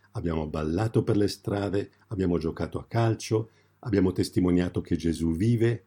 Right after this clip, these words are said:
e ha ottimi piani per la vita delle persone. Abbiamo visto i ragazzi sperimentare i doni dello Spirito Santo, è stata veramente un'esperienza che porto ancora nel mio cuore. Non tutto è stato perfetto, chiaro, non sarà mai perfetto, però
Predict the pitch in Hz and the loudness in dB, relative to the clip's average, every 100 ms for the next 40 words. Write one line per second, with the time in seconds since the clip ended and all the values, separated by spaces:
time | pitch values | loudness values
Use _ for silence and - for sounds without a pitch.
0 | _ - 101 87 90 92 - 95 87 - | _ -8 -4 -2 -4 -4 2 2 2 -2
1 | 82 78 85 87 - 80 78 82 80 90 | -4 0 -2 -2 -4 -4 -2 -4 -6 -8
2 | 87 - _ _ - 117 90 82 82 82 | -10 -12 _ _ -16 -4 0 0 0 -6
3 | - 98 101 92 _ _ _ _ - 107 | -8 -8 -10 -14 _ _ _ _ -2 2
4 | 92 98 - 98 87 87 90 90 - 85 | 4 4 4 4 4 2 0 -4 -2 0
5 | 82 78 90 92 95 92 87 87 - 87 | 0 -2 -4 0 2 2 2 0 2 2
6 | 87 - 80 78 - - - - - 101 | 2 0 -2 -4 -4 -6 -10 -16 -2 0
7 | - 185 170 - 107 90 85 80 87 82 | 0 -2 -2 -2 2 4 4 4 2 2
8 | - 82 80 76 87 - 85 87 87 - | 2 2 2 0 -2 -2 -4 -2 -2 0
9 | 82 78 80 - 92 80 73 - - - | -2 -2 -6 -4 0 2 0 -4 -6 -8
10 | - _ 120 104 180 175 147 113 98 113 | -12 _ 4 4 4 2 4 2 2 -2
11 | - 180 - - _ _ _ - 165 135 | 0 -2 -2 -14 _ _ _ -4 0 0
12 | 87 - _ - 120 104 120 101 127 202 | -4 -14 _ -6 -2 0 2 4 2 0
13 | - - 95 - 117 _ _ _ 113 135 | -4 -4 -10 -12 -14 _ _ _ 4 6
14 | 180 175 | 6 2